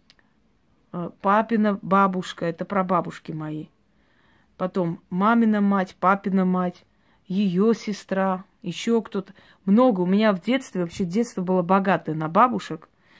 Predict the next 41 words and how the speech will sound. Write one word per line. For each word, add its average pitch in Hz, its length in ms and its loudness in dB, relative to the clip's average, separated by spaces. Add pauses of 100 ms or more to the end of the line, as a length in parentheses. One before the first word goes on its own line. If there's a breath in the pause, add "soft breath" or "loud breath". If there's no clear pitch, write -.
(240 soft breath)
И 185 180 -2
каждый 196 460 0
из 180 100 -6
них 277 320 2
что-нибудь 202 680 -4
мне 185 280 2
говорил, 190 600 0
учил. 240 480 -2 (280 loud breath)
Не 247 100 2
специально, 262 640 2
просто 254 360 -2
вот 233 120 0
так 240 200 -2
получалось, 240 520 0
что - 160 -8
вот 269 240 0
смотри, 208 340 -2
вот 208 180 -4
это 202 180 -4
так - 340 -6
надо 196 280 -2
делать 180 480 -4
и - 40 -20
так 185 180 -4
далее. 170 280 -2
Я 254 120 2
это 262 160 -4
всё 233 180 -6
запоминала. 226 640 0 (360 loud breath)
Потом 294 320 2
с 220 80 -2
годами 254 420 4
я 240 100 4
понимала, 233 480 2
что - 180 -4
это 214 300 -2 (640 loud breath)
не 220 280 2
просто 240 420 2
там, 185 220 0
знаете, 214 380 -2
так, - 300 -8